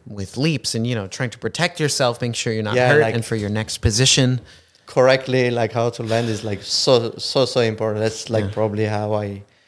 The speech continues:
Speaker 2: slowly injured my knee too, you
Speaker 1: Mm.
Speaker 2: know? But that happens.
Speaker 1: Yeah. Yeah, it
Speaker 2: <laughs> We
Speaker 1: happens.
Speaker 2: can handle it right now.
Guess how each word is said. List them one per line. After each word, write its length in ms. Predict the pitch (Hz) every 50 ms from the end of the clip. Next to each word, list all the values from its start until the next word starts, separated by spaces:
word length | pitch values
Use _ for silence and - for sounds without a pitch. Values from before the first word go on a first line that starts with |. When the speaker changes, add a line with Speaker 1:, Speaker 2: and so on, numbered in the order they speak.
| _ _ _ _
Speaker 2:
slowly 420 | - 98 104 113 117 117 113 110
injured 240 | 110 101 107 107 101
my 160 | 104 98 101
knee 160 | 101 104 113 107
too, 280 | - - 127 135 131 123
you 100 | 113 113
Speaker 1:
Mm. 40 |
Speaker 2:
know? 200 | 110 110 113 123 - _ _ _ _ _ _ - - - - - - - - - - _ - -
But 540 | 104 107 110 110 110 107 107 - - - _ -
that 140 | - - 165
happens. 440 | 160 131 - - 131 127 - - _ _ _ _
Speaker 1:
Yeah. 180 | - 117 107 113 110 - - - - 170 147 -
Yeah, 220 | 127 131 127 135 120 - -
it 140 | - 120 120
Speaker 2:
<laughs> 0 |
We 60 | 135
Speaker 1:
happens. 220 | 123 127 139 120
Speaker 2:
can 60 | 110 120
handle 300 | 131 123 123 120 123 120
it 160 | 120 104 101 113
right 200 | 117 107 110 107
now. 400 | 107 110 107 107 104 95 -